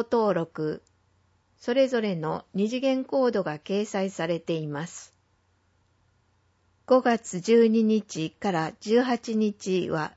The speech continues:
民生委員、児童委員活動強化週間。問い合わせ先、地域福祉課、電話四五の一八三三。民生委員、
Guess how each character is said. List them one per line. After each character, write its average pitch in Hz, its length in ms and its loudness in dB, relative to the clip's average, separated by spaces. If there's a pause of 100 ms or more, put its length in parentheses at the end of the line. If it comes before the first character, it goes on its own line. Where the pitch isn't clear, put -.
民 240 260 2
生 247 260 4
委 233 260 0
員、 170 420 -2
児 190 160 -6
童 240 240 4
委 247 240 -2
員 170 260 -2
活 180 400 -10
動 233 240 2
強 240 260 0
化 233 180 -2
週 220 280 -4
間。 147 380 -6 (1200)
問 240 240 0
い 240 60 2
合 226 80 0
わ 226 140 0
せ 214 140 -6
先、 196 540 -8 (240)
地 247 220 -4
域 233 240 -4
福 220 260 -6
祉 - 260 -8
課、 170 240 -6 (480)
電 214 320 -2
話 202 220 -2 (140)
四 240 300 0
五 240 260 2
の 165 280 -4
一 240 280 -6
八 240 240 -6
三 185 400 -6
三。 165 320 -6 (1160)
民 254 260 0
生 240 240 4
委 233 240 0
員、 180 320 -4